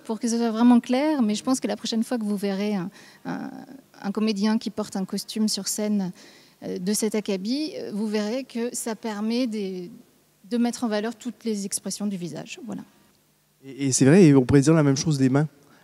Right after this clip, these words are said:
Speaker 2: avec les, les rondes dentelles. Est-ce que tu peux faire quelques gestes, euh, euh, qui, euh, qui mettent en valeur, qui encadrent la main finalement, et qui donnent, euh, qui, qui attirent l'attention sur, euh, le visage des mains ? Hmm.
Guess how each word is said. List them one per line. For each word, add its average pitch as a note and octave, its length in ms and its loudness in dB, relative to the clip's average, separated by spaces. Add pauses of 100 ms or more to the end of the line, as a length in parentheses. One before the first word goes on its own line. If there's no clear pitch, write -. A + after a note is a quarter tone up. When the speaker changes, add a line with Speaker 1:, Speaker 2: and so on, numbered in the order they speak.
Speaker 2:
avec C#3 280 2
les, B2+ 280 6
les B2 140 4
rondes C#3+ 240 2
dentelles. D#3 340 2
Est-ce B2+ 160 4
que F#3 40 6
tu - 120 2
peux D#3+ 240 6
faire E3+ 260 4
quelques D3 280 6
gestes, E3 360 6
euh, B2 220 8 (460)
euh, A#2 280 8 (120)
qui, D3 320 4
euh, G1+ 1040 4
qui - 120 -4
mettent E3+ 220 6
en D3+ 60 4
valeur, C#3+ 220 4
qui - 100 0
encadrent D3+ 420 8
la A#2+ 100 6
main D3+ 160 4
finalement, C3+ 420 0 (340)
et C3 100 2
qui - 240 -6
donnent, D3+ 300 6
euh, B2+ 100 4
qui, A#2+ 500 0 (160)
qui A#2 200 -2
attirent A#2+ 360 4
l'attention C#3+ 480 2
sur, D#3 360 2
euh, A#2 240 4 (400)
le B2+ 100 4
visage C#3+ 400 4
des B2+ 100 2
mains ? A#2+ 160 -2 (300)
Hmm. C3+ 120 -4